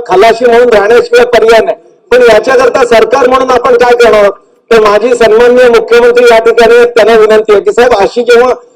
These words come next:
पूर्ण बोटीचं नुकसान होतंय तेव्हा त्याला राज्य सरकारने काहीतरी मदत करावी, ही मला आपल्या मार्फत विनंती आहे. आणि एक रुपयामध्ये जर, अ, पीक विमा होत असेल तर आमच्या मत्स्य व्यवसाय करणाऱ्या,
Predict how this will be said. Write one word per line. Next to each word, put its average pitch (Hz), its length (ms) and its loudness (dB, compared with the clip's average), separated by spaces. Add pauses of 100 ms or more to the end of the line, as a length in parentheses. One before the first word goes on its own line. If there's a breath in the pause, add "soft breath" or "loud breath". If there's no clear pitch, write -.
(140)
पूर्ण 269 420 -4
बोटीचं 254 680 0
नुकसान 240 360 2
होतंय 208 280 0
तेव्हा 214 300 0
त्याला 214 400 0
राज्य 233 420 0
सरकारने 233 600 0
काहीतरी 214 420 0
मदत 220 300 0 (100)
करावी, 180 300 0 (440)
ही 240 100 2
मला 240 360 2 (220)
आपल्या 220 380 -2
मार्फत 214 340 0
विनंती 220 460 0
आहे. 180 220 0 (480 loud breath)
आणि 247 320 0 (640)
एक 466 140 -2
रुपयामध्ये - 560 0
जर, 233 400 2 (100)
अ, 190 180 -6 (260)
पीक 254 180 -6
विमा 254 240 -2
होत 240 240 0
असेल 240 280 0
तर 247 60 0
आमच्या 226 340 0
मत्स्य 226 360 -2
व्यवसाय 240 420 2
करणाऱ्या, 233 500 2